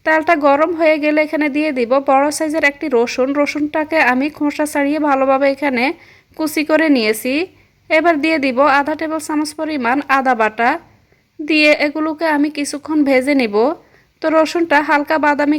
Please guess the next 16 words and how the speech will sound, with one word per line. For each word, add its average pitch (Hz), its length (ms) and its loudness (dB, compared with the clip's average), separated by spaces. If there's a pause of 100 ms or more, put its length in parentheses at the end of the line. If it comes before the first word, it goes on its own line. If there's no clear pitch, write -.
কালার 294 300 0
হওয়া 294 280 0
পর্যন্ত 285 360 -2 (120)
আমি 285 140 2
রসুনটাকে 285 680 0
ভেজে 277 260 2
নিচ্ছি। 226 380 -2 (960)
তো - 40 -6 (100)
রসুনটাকে 311 460 0 (100)
কিন্তু 311 220 -2 (100)
একটু 302 200 -4 (260)
এভাবে 302 280 2 (100)
কালার 285 320 2
আসা 294 240 -6
পর্যন্ত 294 340 -2 (120)
কিন্তু 302 180 -4